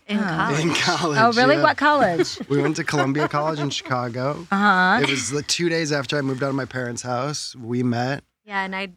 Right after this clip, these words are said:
Speaker 1: I had just left Missouri, so I'm a couple years older than Nico. So I was a junior going in, and Nico was a freshman, and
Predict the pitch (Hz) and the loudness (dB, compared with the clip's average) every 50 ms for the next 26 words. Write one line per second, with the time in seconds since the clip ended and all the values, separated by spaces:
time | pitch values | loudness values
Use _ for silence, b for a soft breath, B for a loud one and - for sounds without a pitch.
0 | _ - 208 214 214 196 180 - 208 196 - - 180 185 185 190 - _ - - | _ -6 -4 -4 -4 -6 -4 -4 -4 -4 -6 -6 -4 -2 -2 -2 -4 _ -18 -12
1 | 185 190 185 175 - 180 180 170 160 156 151 156 165 185 196 - - - 180 165 | -10 -8 -8 -6 -2 -2 -2 0 -2 -4 -6 -8 -8 -8 -8 -8 -6 -4 -4 -4
2 | 180 196 196 185 _ _ - 190 185 - - 190 185 175 170 175 170 - 165 175 | -4 -6 -6 -8 _ _ -8 -8 -6 -6 -6 -8 -6 -6 -6 -6 -6 -4 -4 -4
3 | 170 175 165 160 165 160 165 165 160 - 165 160 - 196 175 175 175 165 175 156 | -4 -4 -4 -4 -6 -6 -6 -6 -6 -4 -4 -4 -4 -6 -6 -6 -8 -10 -12 -14
4 | - - 185 180 180 175 175 175 170 160 - - 165 160 165 170 165 170 170 175 | -12 -10 -8 -6 -2 -2 -2 -2 -4 -6 -8 -8 -6 -4 -4 -4 -2 -2 -2 -2
5 | 175 175 175 156 156 160 - - 190 180 175 - 180 175 165 160 - 170 - - | -2 -4 -6 -6 -8 -10 -14 -18 -18 -18 -10 -6 -6 -4 -4 -6 -8 -8 -6 -6
6 | 170 175 165 - 185 208 202 208 202 208 202 - - 180 165 156 151 151 156 165 | -4 -4 -4 -4 -4 -4 -4 -4 -4 -4 -6 -6 -8 -8 -6 -6 -8 -8 -12 -14
7 | 156 - | -16 -18